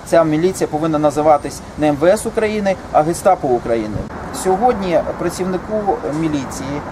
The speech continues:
дільничному було задано запитання, чому ви не реєструєте матеріали по сто вісімдесят п'ятій. Він сказав, що я не реєструю, тому що немає особи. Е, на мої запитання, що заважає зареєструвати матеріали, хай суд розглядає,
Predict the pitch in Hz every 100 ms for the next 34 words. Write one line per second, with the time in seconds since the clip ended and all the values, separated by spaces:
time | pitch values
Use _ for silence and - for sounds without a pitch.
0 | - - 170 170 143 - 147 147 139 208
1 | 220 196 180 165 151 151 - 123 120 110
2 | - 180 220 277 - - 208 226 156 151
3 | 147 147 185 220 147 139 - 151 190 208
4 | - 175 170 - - - 92 - - -
5 | - - - - - 247 240 190 156 139
6 | - 151 131 - 202 196 160 151 - 156
7 | 160 196 220 151 208 - 151 139 165 160
8 | 139 - 95 90 78 - - - - -
9 | - - 120 127 127 190 220 233 214 190
10 | 190 185 165 147 - 247 202 180 165 160
11 | 147 135 151 151 - 165 156 165 165 196
12 | 262 285 - 202 233 254 220 208 196 190
13 | 139 101